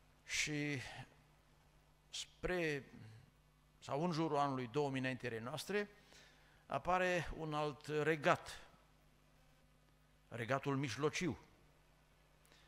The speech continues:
A urmat o altă perioadă de declin, când, uh,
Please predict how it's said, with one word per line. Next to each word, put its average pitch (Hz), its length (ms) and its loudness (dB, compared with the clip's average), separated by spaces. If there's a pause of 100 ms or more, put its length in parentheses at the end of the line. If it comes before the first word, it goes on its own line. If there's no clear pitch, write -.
(360)
A 156 140 8
urmat 180 300 6
o 190 60 6
altă 180 200 4
perioadă 165 320 4
de 143 120 0
declin, 147 760 0 (200)
când, 143 360 -2
uh, 135 260 0